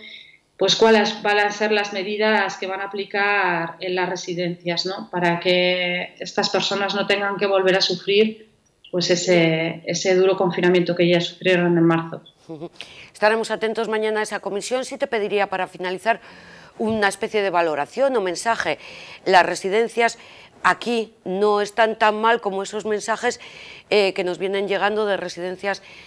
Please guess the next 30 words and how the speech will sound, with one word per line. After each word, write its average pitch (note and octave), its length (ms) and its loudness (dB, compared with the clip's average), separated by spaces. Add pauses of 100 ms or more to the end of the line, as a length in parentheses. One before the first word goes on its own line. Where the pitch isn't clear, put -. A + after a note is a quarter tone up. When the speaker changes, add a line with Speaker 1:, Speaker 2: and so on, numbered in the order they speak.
(140)
Speaker 2:
de F#3+ 140 -2
otras F#3+ 240 -6
comunidades E3+ 560 -6
autónomas F3+ 520 -6
o G3+ 120 -8
del E3+ 100 -4
resto D#3 320 -12
del D3 140 -8
Estado. D3+ 500 -4 (1300)
No D#3+ 160 -8
sé. E3 180 -6 (420)
<laughs> - 280 -12 (1160)
Speaker 1:
Bueno, F3+ 500 2 (200)
mm, F#3+ 720 -12 (460)
los, G3+ 420 0
no G#3+ 160 6
sé A3+ 220 6
cuantitativamente, A3 1300 4
tampoco G#3 460 -4
he G#3 40 -2
hecho A3 160 -6
una G#3 180 0
labor G3 260 -4
comparativa G3+ 540 -2
entre G3 220 -4
otras G3 220 -8
comunidades G3 600 -2
autónomas. G3+ 720 2
A F#3+ 80 2
mí, F3+ 600 -4